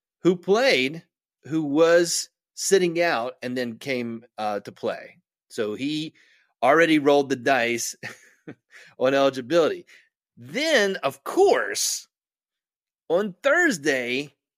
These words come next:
the N C double A puts it on paper, and it's the, guess what? They say the opposite of what that spokesperson said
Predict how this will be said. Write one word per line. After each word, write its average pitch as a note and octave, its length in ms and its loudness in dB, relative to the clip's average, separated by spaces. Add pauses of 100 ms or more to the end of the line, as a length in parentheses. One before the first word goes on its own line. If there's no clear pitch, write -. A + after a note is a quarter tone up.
(580)
the C#3 180 -2
N F#3 80 -2
C F#3+ 140 -6
double E3 360 2
A D3 140 0
puts F#3+ 320 -2
it F#3+ 100 2
on F#3+ 200 0
paper, F3 640 -4 (100)
and C#3 140 0
it's F3 160 0
the, F3 140 -14
guess C#4 280 0
what? F#4 380 -2 (640)
They A3 120 4
say G#3+ 260 2
the F#3 320 -6
opposite F3+ 600 -2
of A#2+ 80 0
what C3 240 -2
that A#2+ 160 -2
spokesperson A#2 760 -2
said - 460 -8